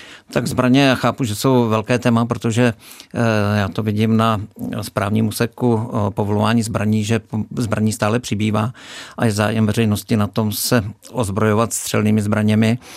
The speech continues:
Ale musím říci, že těch excesů, eh, se zbraněmi nebo se riziky, které by s tím hrozily, jsme v současné době nebo za to uplynulé období nezaznamenali. Takže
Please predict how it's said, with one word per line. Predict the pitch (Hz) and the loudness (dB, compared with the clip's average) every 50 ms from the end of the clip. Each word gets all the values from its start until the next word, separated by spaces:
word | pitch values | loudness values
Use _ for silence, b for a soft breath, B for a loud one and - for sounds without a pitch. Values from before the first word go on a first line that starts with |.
| B B B B B B B | B B B B B B B
Ale | - 120 113 117 117 113 | -2 0 0 2 2 0
musím | 107 98 - 120 | 0 0 0 0
říci, | 110 110 110 - - - 123 | 0 -2 -4 -6 -4 -4 -2
že | 104 113 113 | 0 0 -2
těch | 107 - - 123 113 - - - | -2 -2 -2 -2 -2 -2 -4 -12
excesů, | - - - - 110 - - - 123 120 117 120 123 123 | -10 -6 -4 -4 -2 -2 0 0 2 2 4 4 4 2
eh, | 123 120 - 127 113 110 110 107 | 2 0 0 0 0 2 0 0
se | 101 - 117 | -2 -2 -2
zbraněmi | 101 104 113 113 113 110 113 107 110 113 113 113 113 - B B B B B B B B B | -2 0 0 2 2 2 2 2 2 2 2 0 -2 -4 B B B B B B B B B
nebo | 120 117 107 113 113 107 | -2 0 2 2 0 0
se | - - 127 | 0 0 0
riziky, | 107 107 98 113 107 - 120 117 107 | 2 2 0 0 0 0 0 0 0
které | - - 123 110 110 110 | 0 0 0 2 2 2
by | 104 110 104 | 2 0 0
s | - | 0
tím | - 135 120 | 2 2 2
hrozily, | 110 107 101 101 110 113 113 113 107 | 2 2 0 0 2 2 2 2 0
jsme | - - 120 117 113 113 113 107 | 0 2 2 2 4 2 2 0
v | - | -2
současné | - 107 - - 107 - - 117 107 | -4 -4 -4 -4 -4 -2 -2 0 0
době | 113 110 104 110 113 117 117 117 113 | 0 0 0 0 2 2 2 2 2
nebo | 117 113 104 110 104 | 0 0 0 0 -2
za | 107 - | -4 -4
to | - - 110 | -4 -4 -6
uplynulé | - - - 123 - - 117 113 107 107 107 110 113 | -6 -8 -12 -10 -4 -2 0 0 2 2 2 2 2
období | 107 101 104 113 107 107 113 113 113 113 110 | 0 0 0 0 0 2 2 2 2 0 0
nezaznamenali. | 104 101 95 110 107 104 110 104 104 107 104 104 104 107 107 110 | -2 -2 -2 -2 -2 0 0 0 2 2 2 2 2 2 0 0
Takže | - 113 107 - 104 107 113 113 107 | -2 -4 -6 -4 -2 0 0 0 0